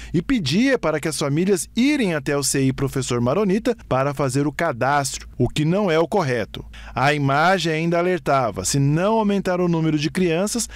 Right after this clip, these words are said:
as que já estão matriculadas teriam que ser transferidas. Inclusive, o texto numera a quantidade de crianças matriculadas. E finaliza com o nome da diretora.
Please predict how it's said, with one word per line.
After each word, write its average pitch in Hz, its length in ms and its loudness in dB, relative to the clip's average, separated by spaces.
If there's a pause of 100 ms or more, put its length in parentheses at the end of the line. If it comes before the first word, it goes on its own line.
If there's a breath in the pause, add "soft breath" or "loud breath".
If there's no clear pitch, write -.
(160 loud breath)
as 127 200 0
que 160 120 0
já 160 120 2
estão 185 320 0
matriculadas 160 760 0 (320 loud breath)
teriam 202 380 2
que 196 120 -2
ser 190 200 0
transferidas. 160 840 0 (240 loud breath)
Inclusive, 233 680 2
o 277 40 0
texto 214 420 2
numera 165 440 2
a 160 40 -4
quantidade 165 600 0
de 151 80 -4
crianças 151 500 0
matriculadas. 151 920 -2 (320 loud breath)
E 117 80 0
finaliza 170 680 0 (280 loud breath)
com 196 220 2
o - 20 0
nome 151 380 2
da 131 180 0
diretora. 113 680 -2